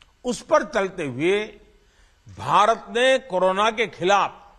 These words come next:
मजबूती से ये लंबी लड़ाई लड़ी है। वैश्विक परिस्थितियों की वजह से, बाहरी कारकों की वजह से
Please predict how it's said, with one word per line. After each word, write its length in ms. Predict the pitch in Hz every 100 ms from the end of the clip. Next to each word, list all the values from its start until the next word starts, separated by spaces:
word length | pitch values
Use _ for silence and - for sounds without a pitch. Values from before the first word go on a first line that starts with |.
| _ _ _ _ _ _ _ 135
मजबूती 800 | 135 156 190 180 202 226 240 226
से 240 | 220 262
ये 180 | 262 214
लंबी 420 | 180 175 190 208
लड़ाई 360 | 202 147 156 185
लड़ी 460 | 143 139 156 147 -
है। 260 | 95 - _ _ _ _ _ _ _ _ _ _ _ _ _ _
वैश्विक 760 | 107 175 220 - 247 302 220 -
परिस्थितियों 600 | 214 214 220 208 233 226
की 120 | 214
वजह 320 | 156 165 202
से, 480 | 196 147 107 120 - _ _ _ _ _ _ _ _ _ _ -
बाहरी 580 | 135 185 196 208 294 330
कारकों 540 | 330 269 277 254 277
की 100 | 254
वजह 340 | 254 214 185 175
से 380 | 180 180 147